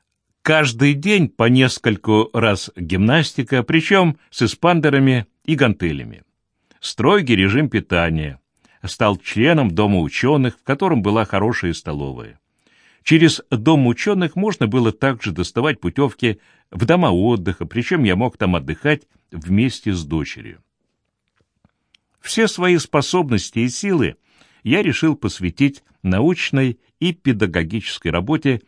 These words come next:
в области логики и методологии науки.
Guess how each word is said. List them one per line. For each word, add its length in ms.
в 140
области 440
логики 680
и 260
методологии 800
науки. 520